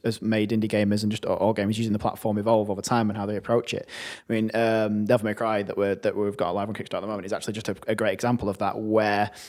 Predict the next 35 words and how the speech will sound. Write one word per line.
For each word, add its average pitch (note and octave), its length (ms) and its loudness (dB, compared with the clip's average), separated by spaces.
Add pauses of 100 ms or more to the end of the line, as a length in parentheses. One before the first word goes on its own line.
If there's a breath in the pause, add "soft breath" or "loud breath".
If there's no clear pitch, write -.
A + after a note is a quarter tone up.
(120)
we've, A2 500 0
we've A2+ 180 0
really A#2+ 140 0
taken A#2+ 240 -2
a - 20 2
leap A2+ 180 0
forward A2+ 300 2
in G#2+ 80 0
how A#2 180 0
we G2+ 140 2
approach A2+ 300 2
Kickstarter - 580 -4
and G2 100 -2
the G2 60 -4
fact - 160 -2
that F#2+ 120 -6
this A2 180 -2
is G#2 300 0
the A2 160 0
most G#2 280 0
fully G#2+ 180 0
developed G#2 400 -2
game G#2+ 200 0
that G#2 80 -2
we've A2 80 0
ever A2 120 -4
taken B2 380 2
to G2 140 -4
the F#2+ 60 -8
platform F#2+ 420 -2
a - 20 -4
lot G#2+ 160 0
of G2+ 60 -4
the A2 60 -6
time. G#2 340 0